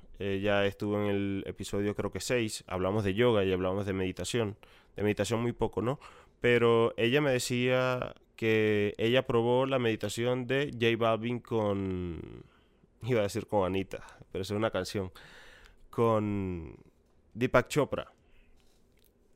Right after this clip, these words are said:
Eh, y todo está en YouTube. Pueden, pueden buscar en YouTube meditación J Balvin y ahí hay un playlist de todos los capítulos del, del, de este de este plan de meditación por veintiún días.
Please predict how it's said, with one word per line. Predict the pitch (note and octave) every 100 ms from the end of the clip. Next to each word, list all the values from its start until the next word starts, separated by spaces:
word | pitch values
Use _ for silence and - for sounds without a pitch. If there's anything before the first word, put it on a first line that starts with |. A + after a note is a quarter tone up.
| _
Eh, | C3 C3 B2 B2
y | A#2+ A#2+
todo | C#3+
está | C#3+ D3
en | C#3
YouTube. | B2+ E3+ C3+ - - _ _
Pueden, | B2 C3 C3 A#2+
pueden | - B2+ C3
buscar | B2 C#3 B2+
en | B2
YouTube | A2+ A2+ C3 C#3 - _ -
meditación | A#2 A#2 G#2 G#2 - C3 B2+
J | B2
Balvin | A#2 B2 B2+ C3+
y | G2
ahí | G#2+ G#2+ A#2
hay | A#2 B2
un | A#2+
playlist | A#2+ A#2+ A#2+ B2 - - - - -
de | - G#2+ - _
todos | - B2+ B2+
los | C3+ B2
capítulos | G#2+ B2 A2+ B2 B2 B2 - - -
del, | G2 G2 F#2+ F2+ F2 E2 D2+
del, | E2 F2 E2 C#2 -
de | - F#2
este | F2+ - G#2 F#2+ F#2 F2 E2+ - _ _ _ _ _ _ _
de | G2
este | - B2
plan | C3 C3
de | C3
meditación | B2+ A2+ G#2+ G2 B2
por | A2+ A#2
veintiún | G#2+ G2 G2 G2
días. | D#2+ - -